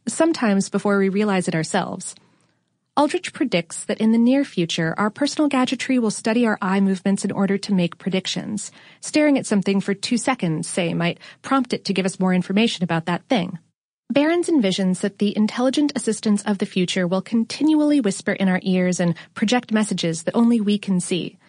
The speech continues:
That might help us in a lot of ways. If we encounter a person and can't recall their name, for example, Doctor John Smith might flash before our eyes to remind us.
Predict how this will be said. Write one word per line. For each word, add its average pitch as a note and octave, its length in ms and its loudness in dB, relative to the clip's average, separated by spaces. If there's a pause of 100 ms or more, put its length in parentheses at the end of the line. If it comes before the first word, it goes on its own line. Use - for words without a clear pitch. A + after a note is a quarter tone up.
(300)
That - 160 2
might - 160 0
help A#3 180 -2
us G#3 120 -4
in G3 60 0
a F3+ 60 2
lot E3+ 200 0
of E3 100 -6
ways. - 400 -2 (320)
If C#4+ 160 0
we C4+ 140 4
encounter A#3 400 0
a G#3+ 40 -2
person B3+ 380 -2
and E3+ 160 0
can't - 180 -6
recall G3 300 0
their F#3 140 2
name, A3 200 4
for F#3 120 -2
example, E3 520 -2 (220)
Doctor A3+ 400 0
John F#3 300 0
Smith - 420 -4
might F#3 220 2
flash G3+ 340 0
before F#3 240 -2
our E3 140 0
eyes F3+ 320 -2
to - 120 -8
remind F#3+ 320 2
us. - 320 -12